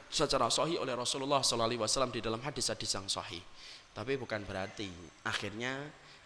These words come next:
ana dan antum mengikuti madhab Mahdi. Mengikuti madhab Mahdi itu apa?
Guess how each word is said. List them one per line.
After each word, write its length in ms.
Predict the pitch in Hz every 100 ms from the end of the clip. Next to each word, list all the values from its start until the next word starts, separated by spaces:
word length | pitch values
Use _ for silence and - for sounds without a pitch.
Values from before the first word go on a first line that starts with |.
| -
ana 160 | 104 120
dan 240 | 110 98
antum 320 | 107 113 127
mengikuti 480 | 107 104 113 - 120
madhab 480 | 117 123 117 135 131 - - - - - -
Mahdi. 560 | 127 117 - 151 143 117 82 71 - - - - - - - -
Mengikuti 480 | - 113 113 123 131
madhab 240 | 123 113 101
Mahdi 320 | 120 117 131
itu 80 | 143
apa? 320 | 147 101